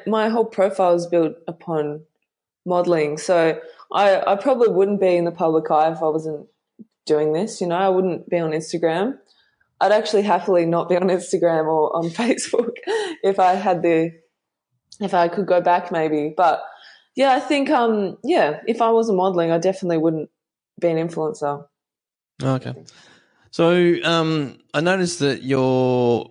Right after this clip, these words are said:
Speaker 2: originally from, um, W A, from Bunbury.
Speaker 1: Yeah. <laughs>
Speaker 2: Um, almost kind of my neck of the woods. I actually live, um, in the
Speaker 1: Really?
Speaker 2: Mandurah area, and I was, <laughs> I was in your part of the, I
Speaker 1: Oh.
Speaker 2: was in your hometown the other day.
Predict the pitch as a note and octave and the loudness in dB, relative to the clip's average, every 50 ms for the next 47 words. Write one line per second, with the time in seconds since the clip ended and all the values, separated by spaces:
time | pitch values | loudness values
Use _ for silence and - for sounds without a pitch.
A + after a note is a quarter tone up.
0 | _ _ - B2 A#2+ C3+ D3 C#3+ C3 B2 B2 A#2 A#2 A#2+ A#2 A#2 A#2 A#2 A#2 A#2 | _ _ -6 -2 0 0 0 0 0 0 -2 -2 0 0 0 2 2 2 0 0
1 | A2+ A2+ - - A2 A2 G#2+ A2 A2 A2 G#2+ G#2+ G#2+ B2+ A2+ G#2+ A2+ B2+ C3+ A#2+ | -2 -2 -2 -2 -2 -2 -2 -2 -2 -4 -4 -4 -2 -2 0 2 2 2 2 2
2 | G2 F#2+ - G#2+ G2+ G2+ G2+ G#2 G#2 G#2 A2 B2+ D#3 C#3 G#2+ D#2+ - - _ _ | 0 -2 -2 -2 0 0 0 -2 -2 -2 -4 -4 -2 -4 -4 -4 -6 -10 _ _
3 | _ _ _ _ _ _ _ _ - - - F3 F#3+ A#3 C#4+ B3+ G3+ D#3+ D3+ F3 | _ _ _ _ _ _ _ _ -18 -12 -6 -4 -4 0 0 2 2 2 2 0
4 | - G#2 G2+ G2 F#2 - - - - D#4+ - - - _ _ - B2+ C#3 D3+ D#3 | 0 0 0 0 0 -2 -2 -4 -6 -10 -10 -12 -18 _ _ -2 0 2 2 2
5 | D#3 D3 C#3 B2 A#2 - - A#2 A2+ A2 A2 A2 A2 A2 A2 A2 A2 A2 A#2+ F#2 | 2 2 0 0 0 0 0 0 0 2 2 0 0 0 -2 -2 -4 -4 -4 -6
6 | G2+ G2 G#2 A#2+ C3+ C#3+ C#3 - - - - - C3 C3 B2+ B2 A#2 - A#2 A#2 | -4 -2 0 0 0 -2 -6 -14 -14 -8 -4 0 2 2 2 0 0 -2 0 2
7 | A2+ A#2 A#2 A2 A2 G#2+ G#2+ A2+ A2+ A2+ G#2+ G#2 G#2 G#2 - G#2+ F2+ F#2 G2 G2+ | 2 2 2 0 0 0 0 0 2 0 0 0 2 2 2 2 2 0 0 0
8 | G2+ G#2+ A2 A#2 A2 G#2 E2+ G#2 G2+ G2+ F#2+ F#2 F#2+ G2 G#2 G#2 A2+ A#2+ C3+ C#3+ | -2 -2 -2 0 0 0 2 2 2 2 0 0 0 0 0 0 0 -2 -2 -4
9 | B2 D3 F3 C#3+ D3 C3 C3+ B2+ C3+ C#3+ C#3+ B2+ A#2+ A2 G2 - - F#2+ G2+ G2+ | -2 0 0 0 2 0 0 -2 -2 0 2 2 2 2 2 0 -2 -2 0 -2
10 | F2 C2 - - G2 D#3 - B2+ A#2+ A#2+ - A#2 A2+ G#2+ G2+ G2+ F#2+ G#2 A2 A2 | -2 -2 -2 0 0 -2 -2 -4 -6 -8 -8 -10 -10 -8 -8 -8 -6 -6 -4 -2
11 | G#2 F#2+ F#2+ G2 G2 G2 F#2+ G2 G2 A#2+ A#2+ A2 A#2 | -2 -2 -2 -2 -4 -4 -4 -4 -4 -4 -4 -4 -4